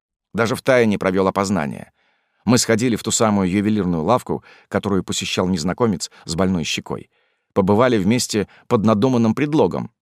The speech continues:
Вампиры хорошо чувствуют кровь. «Только вампиры-маги», вздохнул Флес, но пошёл. Хозяин его явно не признал.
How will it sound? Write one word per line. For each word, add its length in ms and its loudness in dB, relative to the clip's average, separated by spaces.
Вампиры 400 0
хорошо 340 -4
чувствуют 420 -8
кровь. 300 -12
«Только 560 0
вампиры-маги», 1080 -2
вздохнул 520 -4
Флес, 380 -4
но 140 -2
пошёл. 400 -10
Хозяин 380 0
его 200 0
явно 320 0
не 120 -2
признал. 460 -8